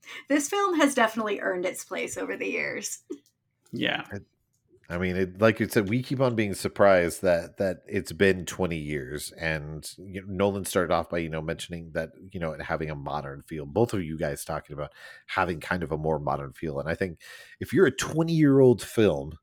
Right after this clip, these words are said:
Speaker 3: i-, in the state of all the advancements that we have, you know, i-, in the cinematic universe these days,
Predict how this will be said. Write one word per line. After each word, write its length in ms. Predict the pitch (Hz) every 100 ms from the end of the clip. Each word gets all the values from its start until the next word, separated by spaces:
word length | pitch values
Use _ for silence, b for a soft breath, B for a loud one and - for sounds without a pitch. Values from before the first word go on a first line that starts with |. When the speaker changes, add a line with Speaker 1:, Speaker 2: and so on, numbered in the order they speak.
| _ b b b b b -
Speaker 3:
i-, 40 | 110
in 280 | 127 127
the 100 | 117
state 320 | 110 - 131 127
of 140 | - -
all 300 | 117 120 120
the 180 | 110 110
advancements 720 | 92 104 101 - 95 82 -
that 160 | 78
we 120 | - 78
have, 640 | - 78 71 69 76 - _ _ -
you 100 | 82
know, 280 | 78 78 - 90
i-, 80 | 80
in 220 | 98 92
the 60 | 87
cinematic 580 | - 98 85 82 80 - _ _
universe 760 | 107 95 92 85 71 71 - - 95
these 360 | 90 82 71
days, 560 | 73 - 64 67 78